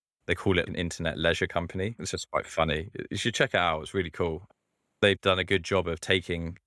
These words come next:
strong brand equity and translating that into, like, a successful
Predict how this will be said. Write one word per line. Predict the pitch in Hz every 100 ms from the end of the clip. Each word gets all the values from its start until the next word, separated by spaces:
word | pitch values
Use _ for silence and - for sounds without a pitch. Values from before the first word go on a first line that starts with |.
| -
strong | - - 107 95 85
brand | 92 87 85
equity | 87 - 85 - 80 76 80 - _ _
and | 78 78 78 - -
translating | - - 82 - 87 - 85
that | 80 69
into, | 78 -
like, | 73 73 - - - _ -
a |
successful | - 113 - 78 - 80 78